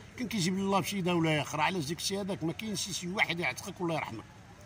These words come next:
وطاغي، طاغي فيها بزاف، وتقول الحبس ديالو ملكية عندي له، ماشي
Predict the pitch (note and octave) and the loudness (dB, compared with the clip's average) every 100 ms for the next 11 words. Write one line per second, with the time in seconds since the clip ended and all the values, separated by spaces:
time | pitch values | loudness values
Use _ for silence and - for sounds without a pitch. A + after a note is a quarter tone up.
0 | - - - - - - - A3 - A#3 | -18 -18 -18 -18 -18 -18 -8 -4 4 8
1 | F#3+ D#3+ D#3+ G3 F3+ D3+ D#3+ F3 D#3+ C#3+ | 8 6 4 6 6 6 2 2 2 0
2 | A2+ F3+ G3 C#3 E3+ E3+ E3 D3+ - E3+ | -2 -2 -2 0 2 2 2 -2 -2 -2
3 | D3+ D#3 A#2 C#3+ F3+ E3 D3 D3+ D3+ G#3 | 2 0 0 0 2 2 2 0 -2 -2
4 | F3+ C#3+ B2 C3 C3 D3 G3+ F#3+ F#3 E3+ | 0 2 2 0 -4 -4 -4 -4 -4 -6
5 | G#3 F#3 | -4 -4